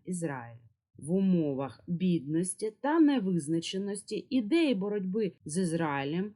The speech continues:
за допомогою тероризму знаходили відгук серед палестинців.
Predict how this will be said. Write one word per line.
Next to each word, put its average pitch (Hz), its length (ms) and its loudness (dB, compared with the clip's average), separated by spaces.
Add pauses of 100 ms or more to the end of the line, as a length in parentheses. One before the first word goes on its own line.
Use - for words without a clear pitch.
за 175 440 -2
допомогою 165 840 -2
тероризму 254 760 0
знаходили 285 840 0
відгук 214 540 -2
серед 151 440 -4
палестинців. 147 840 -6